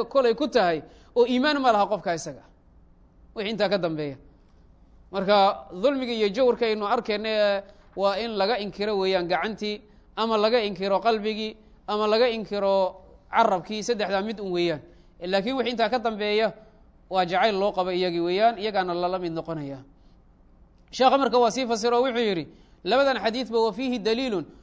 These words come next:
waxay daliil u yihiin calaa anna man lam yunkir almacaasi biqalbih, qofka aanan macaasida ka inkirin qalbigiisa.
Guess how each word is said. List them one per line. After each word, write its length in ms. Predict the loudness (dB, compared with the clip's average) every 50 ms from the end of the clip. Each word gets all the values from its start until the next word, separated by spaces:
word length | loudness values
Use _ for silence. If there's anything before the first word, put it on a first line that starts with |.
| -12 -6
waxay 220 | -4 0 0 0
daliil 340 | 0 0 0 0 0 -4 -4 -6
u 60 | -8
yihiin 380 | -8 -6 -6 -6 -6 -6 -6 -6
calaa 320 | -2 0 2 4 4 2 2 0
anna 180 | -4 -4 -4 -2
man 180 | 0 0 0 0
lam 140 | 0 -4 -4
yunkir 340 | -4 -6 -6 -4 -2 -2 -2
almacaasi 600 | 0 -2 -2 -2 0 4 2 2 2 0 -6 -4
biqalbih, 520 | -4 -4 -2 0 0 0 0 -2 -4 -6 -6 -8 -20 -20 -20 -20 -14 -4
qofka 280 | -2 -2 -2 2 0 2
aanan 220 | 2 2 0 -2 -2
macaasida 500 | -2 -2 0 -2 -2 -2 -2 -2 -2 0
ka 120 | -2 -4 -4
inkirin 360 | -4 -6 -6 -4 -6 -4 0
qalbigiisa. 600 | 0 0 0 2 -2 -4 -4 -6 -8 -8 -12 -14